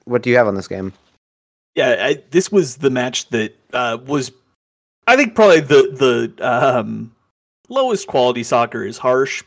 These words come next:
Speaker 2: but this was a street fight, and it, it shows in some of the numbers. You know, it's, it's v-, relatively low passing, uh, accuracy, and then just very, very back and forth.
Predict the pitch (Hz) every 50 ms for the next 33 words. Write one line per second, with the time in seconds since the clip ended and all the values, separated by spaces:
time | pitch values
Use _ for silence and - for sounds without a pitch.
0 | - - 131 110 107 - - _ - - _ _ _ _ _ - 311 - 226 202
1 | 170 127 123 107 - - - 110 - - - - 76 71 62 - - _ _ 160
2 | 139 131 120 117 117 110 - - 190 190 - - - 160 131 - - - - 151
3 | 139 139 139 139 139 143 139 123 - 151 135 135 131 127 123 120 120 120 113 120
4 | 120 120 117 113 113 120 117 113 110 101 - 123 135 - - 127 123 123 - -
5 | - _ - - 117 117 110 123 - _ - 143 135 135 139 147 143 143 156 139
6 | 139 143 135 127 123 123 120 - 110 104 107 110 - 123 117 113 113 113 113 -
7 | - 113 117 117 107 69 87 120 120 120 - - 123 120 120 - 120 117 113 113
8 | 113 117 - - 135 127 127 117 120 113 110 110 110 104 - _ _ - - _
9 | _ _ _ _ - - 101 - - 127 113 107 - 117 113 113 113 110 98 113
10 | 110 107 104 101 - 90 90 - - - 101 - - 95 95 98 95 - - -